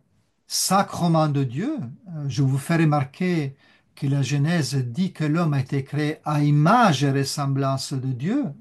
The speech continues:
hein. Il est signe de, de, de, de, de, de, de Dieu lui-même,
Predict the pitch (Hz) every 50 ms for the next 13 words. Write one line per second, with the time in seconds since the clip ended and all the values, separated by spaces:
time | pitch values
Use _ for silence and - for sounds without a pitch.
0 | - _ - 139 139 180 208 196 - _ _ _ _ _ _ _ 147 131 131 113
1 | - - - - 208 233 254 240 190 156 143 135 127 131 - _ _ _ _ _
2 | _ _ _ _ _ _ _ _ 180 131 117 110 156 151 143 139 135 127 120 120
3 | - - - _ _ _ _ _ - 220 233 - _ _ _ 202 160 123 110 151
4 | 147 139 131 131 135 117 147 143 160 160 151 135 139 135 123 113 135 113 101 127
5 | 143 156 160 127 110 147 139 117 143 175 175 170 165 160 151 143 143 170 226 294
6 | 294 214 170 151 135 135